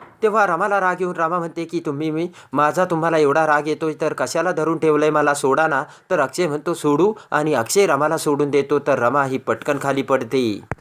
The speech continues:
रमा म्हणते की, "असं सोडायचं असतं का? मी तुम्हाला सोडा म्हणाले होते, पाडा म्हणाले नव्हते." तर अक्षय म्हणतो की, "आता माझ्याकडेच बघत बसणार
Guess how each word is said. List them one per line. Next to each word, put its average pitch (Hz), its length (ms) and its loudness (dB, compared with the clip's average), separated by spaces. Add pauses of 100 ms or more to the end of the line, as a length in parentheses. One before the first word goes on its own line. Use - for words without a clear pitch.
(160)
रमा 175 240 0
म्हणते 190 240 -6
की, 180 120 -4
"असं 143 240 -2
सोडायचं 175 420 0
असतं 160 280 0
का? 151 140 0
मी 156 120 -4
तुम्हाला 151 320 -2
सोडा 143 300 0
म्हणाले 147 300 -2
होते, 135 380 -2 (280)
पाडा 143 260 2
म्हणाले 165 340 -4
नव्हते." 156 560 -6 (720)
तर 233 100 2
अक्षय 202 260 2
म्हणतो 196 280 -2
की, 190 100 -2
"आता 175 260 2
माझ्याकडेच 175 500 0
बघत 170 240 0
बसणार 170 460 -2